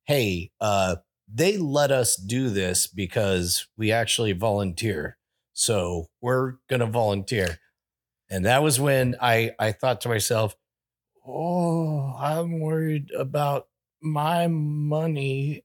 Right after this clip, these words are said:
and what if, uh, I have to look in the face of actual, the fuck am I, some dipshit on the internet whose whole shtick is to fucking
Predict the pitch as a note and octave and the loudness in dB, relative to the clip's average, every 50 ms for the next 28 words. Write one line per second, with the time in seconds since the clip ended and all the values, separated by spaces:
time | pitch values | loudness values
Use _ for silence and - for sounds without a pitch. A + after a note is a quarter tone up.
0 | _ - C3+ C3+ C3+ C3 C3 A#2+ - _ _ _ _ _ _ _ _ _ _ _ | _ -6 -4 -4 -2 -4 -6 -8 -10 _ _ _ _ _ _ _ _ _ _ _
1 | - E3 F3 F3+ E3+ E3 D3+ - - - - - - - A#2 A#2 B2+ A#2 A#2+ C3+ | -4 0 0 2 2 0 -2 -4 -14 -20 -18 -8 -8 -6 -6 -4 -6 -8 -10 -14
2 | - - - G2 F#2 - D3+ D#3+ E3+ E3 D#3+ C#3 - - C#3+ C3+ C#3+ D#3 E3+ D#3 | -10 -8 -8 -6 -4 -2 0 2 4 4 2 0 0 -2 -2 -2 0 -2 -2 -2
3 | D#3 - D#3+ D3 D3+ D3+ C#3 - - E3+ F3 F3 E3 - - - - C#3+ C3 C3+ | -2 -6 -8 -4 -2 -4 -4 -2 -2 0 2 2 4 2 2 0 0 0 -2 -2
4 | - - - D#3 E3+ E3 - - - - E3+ D#3+ D3 C#3+ C#3 C3 A#2 A2 _ _ | -4 -2 -2 0 0 0 -2 -4 -2 0 0 2 2 2 2 0 0 -4 _ _
5 | _ _ _ _ _ _ _ _ _ _ - G#3 A#3 - - _ - - _ _ | _ _ _ _ _ _ _ _ _ _ -18 -14 -14 -14 -14 _ -20 -20 _ _
6 | _ - - F#3+ - - - - - G#3 G3 - G3+ F3+ E3+ E3+ E3 D#3+ D#3 D3+ | _ -2 -2 -2 -2 -2 -4 0 0 0 2 2 0 0 2 2 2 2 2 2
7 | C3+ - - E3 D3 C3+ - - E3+ D#3+ - - - F3 E3 D#3 D3+ D3+ C#3+ C#3 | 2 2 0 0 -2 -2 0 0 0 0 0 0 0 2 2 2 2 2 2 -2
8 | B2+ - D#3 D#3 E3 D#3+ D#3 E3 E3 - - - D3 C#3 A#2+ A2 - - - D#3+ | 0 0 0 2 2 2 2 2 0 0 0 0 0 2 2 0 -2 -2 0 2
9 | E3 E3 D3+ - - - - - E3 E3 D#3+ - - F3 D3+ C#3 B2 - D3+ B2+ | 2 2 2 2 0 0 0 2 2 2 2 0 -2 0 0 0 0 0 0 -2
10 | - - - D#3+ D3+ - - E3 D3 C#3 C3+ A#2+ | -2 -2 -2 -2 0 2 2 2 4 4 2 0